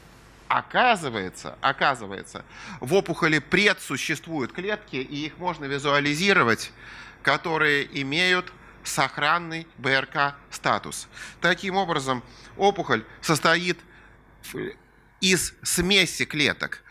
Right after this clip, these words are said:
Подавляющее большинство клеток — это клетки Б Р К дефицитные, которые реагируют на препарат платина. Но опухоль всегда для каких-то биологических нужд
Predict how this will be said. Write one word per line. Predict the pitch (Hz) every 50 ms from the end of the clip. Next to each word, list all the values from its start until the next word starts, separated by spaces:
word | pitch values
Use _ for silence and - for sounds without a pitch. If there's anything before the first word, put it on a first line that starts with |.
| - _
Подавляющее | - 160 160 170 185 185 180 190 196 185 170 143 127 120 - 135 117
большинство | 117 131 127 - 156 139 - - 143 123 -
клеток — | - 143 123 101 92 120 117 -
это | - 143 143 - 156 147 - - - -
клетки | - 165 170 160 156 - 165 160 143 -
Б | - 143 160
Р | 156 160 160
К | - 170 165 160 160 - - - _ _ _ -
дефицитные, | 139 139 - 175 165 - - 247 247 - - 160 127 113 107 101 - - - - - _
которые | - 147 139 135 - 156 143 139 135 131 123 120 120 - _ _ _ _ _ _ _ _ _ _ -
реагируют | 156 175 175 180 170 175 185 151 131 113 110 113
на | 120 113
препарат | 107 - 127 131 131 131 135 131 131 127 -
платина. | 127 101 95 - 117
Но | 131 160 196
опухоль | 202 202 - 185 - - 180 165
всегда | 156 - - - 196 165 170 147 160 143 117 101
для | 95 117 123
каких-то | - - 127 127 - 202 202 - - 196 156
биологических | 147 151 151 143 147 147 143 139 165 165 - - 165 - - 170 - -
нужд | 160 143 120 98 - -